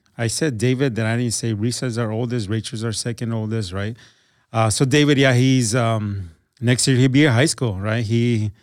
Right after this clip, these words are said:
he loves football, he loves the Packers, and, um, he loves soccer, he loves sports. So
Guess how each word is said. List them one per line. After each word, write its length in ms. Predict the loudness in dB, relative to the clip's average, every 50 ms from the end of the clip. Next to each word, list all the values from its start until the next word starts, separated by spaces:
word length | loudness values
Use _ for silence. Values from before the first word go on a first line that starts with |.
| _ _ _ _ _ _ _ _ _ _
he 140 | 0 2 4
loves 260 | 6 6 4 2 2
football, 360 | 2 2 2 2 4 2 4
he 120 | 4 4 4
loves 220 | 4 2 2 0
the 80 | -2 -2
Packers, 640 | 0 0 0 0 0 0 -2 0 0 2 0 0 0
and, 320 | 0 0 0 0 -2 -2
um, 580 | -2 -2 -2 -2 -4 -4 -6 -6 -8 -8 -10 -12 -16 _ _ _ _ _ _ _ _ -6
he 120 | -2 0
loves 260 | 2 2 2 0 0
soccer, 420 | -2 -2 -2 -2 -2 -2 -2 -4 -4
he 140 | -2 -2
loves 240 | 0 0 0 0 -2
sports. 380 | -4 -6 -6 -6 -6 -4 -4 -4
So 240 | -4 -4 -4 -2